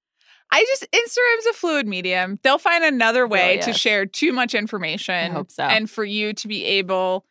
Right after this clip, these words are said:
Speaker 1: to see everything that you need to know about everyone else. It's kinda, it's their whole business model. So I believe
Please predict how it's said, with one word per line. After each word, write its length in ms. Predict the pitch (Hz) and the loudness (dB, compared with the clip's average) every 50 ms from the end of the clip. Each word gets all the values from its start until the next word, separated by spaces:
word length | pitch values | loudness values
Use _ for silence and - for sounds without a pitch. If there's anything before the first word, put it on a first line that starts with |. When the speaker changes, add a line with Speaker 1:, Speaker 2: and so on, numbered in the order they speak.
| _ _ _ _ - | _ _ _ _ -10
Speaker 1:
to 80 | 226 | -10
see 420 | - - 220 202 196 190 185 180 - - | -10 -8 -6 -4 -2 -2 -2 -2 -2 0
everything 540 | 233 254 254 285 311 330 - 320 269 262 262 | 0 2 2 0 -2 -2 0 0 0 0 0
that 100 | 240 220 | -2 -2
you 100 | 220 214 | -2 -2
need 200 | 214 214 220 214 | -2 -4 -4 -6
to 100 | - 226 | -6 -6
know 400 | 190 165 165 165 170 180 185 175 - - | -4 -2 -2 -2 -2 -4 -6 -8 -12 -8
about 220 | 190 185 180 165 | -2 -2 0 0
everyone 420 | - 202 202 196 208 202 196 180 151 | 0 0 -2 -2 -4 -4 -4 -6 -6
else. 380 | 143 127 170 208 - - - - | -6 -8 -8 -10 -14 -14 -10 -8
It's 240 | - - - - - - - | -8 -8 -8 -10 -14 -14 -10
kinda, 500 | - - 226 220 208 196 190 190 180 185 - - | -4 -2 0 0 2 2 2 0 0 -2 -6 -6
it's 200 | - 196 - - | -8 -8 -6 -2
their 120 | 208 196 | -4 -2
whole 160 | 202 254 262 262 | 0 0 0 0
business 360 | 214 202 190 - 185 202 - | 0 -2 -4 -4 -8 -8 -8
model. 320 | - 110 117 - - - _ _ _ _ _ | -8 -8 -6 -8 -8 -10 _ _ _ _ _
So 720 | - - - - - 202 190 185 180 175 175 175 180 185 _ _ _ _ _ _ - | -16 -14 -8 -4 -2 0 0 0 0 -2 -2 -4 -4 -6 _ _ _ _ _ _ 2
I 160 | 214 226 240 | 4 4 4
believe 720 | 233 247 269 247 220 202 190 180 175 180 185 202 - - | 4 2 0 -2 -2 -2 -2 -2 -2 -4 -6 -8 -12 -18